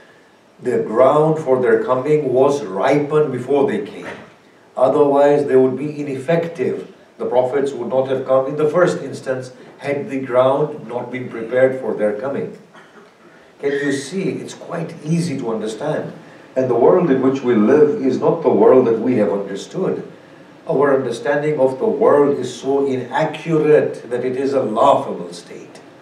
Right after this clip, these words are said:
or a lamentable state. For Moses to have arrived at the Nile and for Pharaoh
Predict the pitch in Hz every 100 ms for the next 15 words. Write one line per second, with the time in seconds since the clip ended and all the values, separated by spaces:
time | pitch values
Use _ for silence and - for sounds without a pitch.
0 | - 147 151 143 147 175 156 - 95 90
1 | - - - - - - - - - -
2 | - 131 131 131 135 214 214 - 101 -
3 | - - - - - - 147 135 139 135
4 | 117 120 156 165 - - - - - -
5 | 131 135 135 127 117 165 156 - - -
6 | - - - 127 127 - 120 113 151 185
7 | 180 - - - -